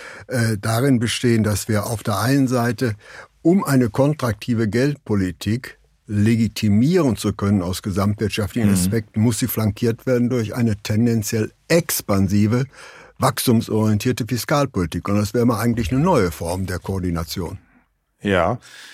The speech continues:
Speaker 2: in der Tat. Das wäre sozusagen überhaupt noch nicht gelernt in Europa,
Speaker 1: Ja.
Speaker 2: zumindest nicht in Zeiten der Währungsunion. Ähm, und damit ist ja auch die Frage, mh, verbunden, was heißt das eigentlich für die verschiedenen handlungsfähigen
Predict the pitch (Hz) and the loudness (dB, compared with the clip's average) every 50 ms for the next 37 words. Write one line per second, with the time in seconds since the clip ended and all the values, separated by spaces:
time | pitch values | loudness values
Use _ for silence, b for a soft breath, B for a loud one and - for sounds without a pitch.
0 | B B B _ - 120 104 107 - - 101 95 107 131 - - - - - 135 | B B B _ 0 2 2 2 2 2 4 4 4 2 0 -2 -8 -6 -4 -4
1 | 120 - - 127 120 117 117 123 117 - 131 113 113 123 110 110 110 113 - - | -4 0 2 2 2 4 2 0 0 2 2 2 2 2 0 0 0 2 2 2
2 | 113 113 113 110 - 123 104 98 95 98 120 165 185 - - 156 156 156 147 - | 2 4 2 2 2 2 2 4 4 4 4 2 0 -2 -2 -2 -2 0 2 2
3 | 165 160 - 156 139 - - 131 120 104 127 127 113 120 120 - 123 110 107 - | 2 4 2 2 0 0 0 0 0 0 0 0 0 0 -2 0 0 0 2 2
4 | 117 104 98 92 104 110 120 139 131 - - 147 143 147 147 151 170 185 175 B | 0 0 0 2 2 2 2 0 0 -2 -2 0 0 2 2 2 2 0 -2 B
5 | B B B B B B B B - - 127 117 113 127 143 113 - - 131 123 | B B B B B B B B 0 2 2 2 2 0 -2 -4 -2 0 0 0
6 | 120 120 - 123 - - - 123 113 - 143 135 - - 120 117 117 120 139 139 | 0 0 -2 -4 -4 -2 -2 -2 -2 -2 -4 -4 -2 0 2 4 4 4 4 4
7 | 156 156 160 - - - - 160 143 139 143 143 - 135 127 127 135 143 147 143 | 4 4 2 2 -2 -6 -4 0 0 0 0 2 2 2 2 4 4 2 4 4
8 | 135 139 127 117 120 107 - 117 117 127 - - 127 - - 120 117 127 123 123 | 2 2 2 2 2 2 2 0 0 0 0 -2 -2 -2 -2 -2 -2 -2 -2 -4
9 | - - 135 123 123 117 - - - - - 147 151 151 143 127 107 123 127 127 | -4 -4 -4 -4 -4 -4 -4 -4 -2 -2 -2 -2 -2 0 0 0 0 0 0 2
10 | 127 123 117 - - 131 131 135 131 135 | 2 0 0 -2 -2 -2 -2 -2 -4 -6